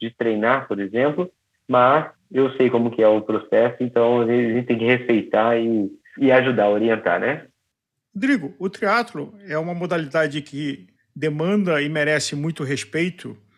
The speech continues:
Speaker 2: e a palavra Ironman,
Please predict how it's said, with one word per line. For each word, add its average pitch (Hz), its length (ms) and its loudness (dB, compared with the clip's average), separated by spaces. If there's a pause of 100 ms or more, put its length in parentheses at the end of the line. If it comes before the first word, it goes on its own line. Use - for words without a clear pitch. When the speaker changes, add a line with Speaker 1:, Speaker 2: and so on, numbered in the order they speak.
(260)
Speaker 2:
e 143 680 0
a 123 100 -8
palavra 139 460 -2 (140)
Ironman, 143 640 -4